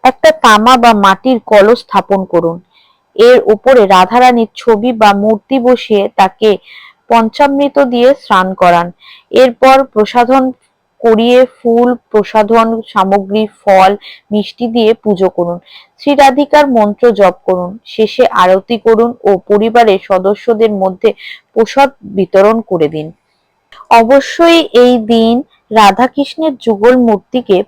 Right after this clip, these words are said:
পঞ্চামৃত দিয়ে অভিষেক করুন। তারপর শৃঙ্গার সম্পূর্ণ হলে তাদের আসনে বসিয়ে দিন। আর যদি মূর্তির বদলে কোনো ছবিতে পুজো করেন, তাহলে সামনে অবশ্যই একটি আয়না প্রতিবিম্ব তৈরি করে অভিষেকের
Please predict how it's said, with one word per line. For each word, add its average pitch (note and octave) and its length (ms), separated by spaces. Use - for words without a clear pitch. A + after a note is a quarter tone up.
পঞ্চামৃত A3 720
দিয়ে A3 280
অভিষেক F3+ 560
করুন। E3+ 320
তারপর B3 380
শৃঙ্গার B3+ 520
সম্পূর্ণ A#3+ 540
হলে B3 280
তাদের G#3 440
আসনে G#3+ 420
বসিয়ে F3+ 480
দিন। E3+ 200
আর A3 180
যদি C#4 280
মূর্তির B3+ 500
বদলে A#3 440
কোনো A#3 200
ছবিতে C4 480
পুজো G#3+ 300
করেন, G3+ 380
তাহলে G3+ 460
সামনে G3+ 420
অবশ্যই G#3 600
একটি G#3+ 300
আয়না G3+ 380
প্রতিবিম্ব A#3+ 500
তৈরি G3+ 320
করে G#3+ 160
অভিষেকের A#3 520